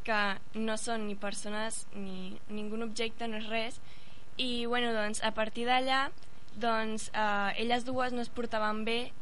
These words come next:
i més tard es fan amigues quan passen per un, per aquella,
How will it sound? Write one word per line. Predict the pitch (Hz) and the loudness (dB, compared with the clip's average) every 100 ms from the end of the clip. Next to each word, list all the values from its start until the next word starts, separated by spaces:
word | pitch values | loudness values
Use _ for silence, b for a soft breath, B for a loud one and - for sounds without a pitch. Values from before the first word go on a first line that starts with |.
| - | -2
i | 240 226 | -2 0
més | 220 220 226 | 0 0 -2
tard | - 233 247 269 - | 0 2 2 0 -2
es | 220 - | -2 0
fan | 214 | 0
amigues | 226 240 254 254 247 - B B B - | 0 0 0 0 0 0 B B B -2
quan | 247 226 214 | 2 2 2
passen | 240 240 233 214 202 | 2 2 2 0 0
per | 202 | 0
un, | 208 208 208 202 - | 0 0 -2 -2 0
per | 196 190 - - | 0 0 -2 -2
aquella, | 208 214 220 226 220 | -2 0 2 2 2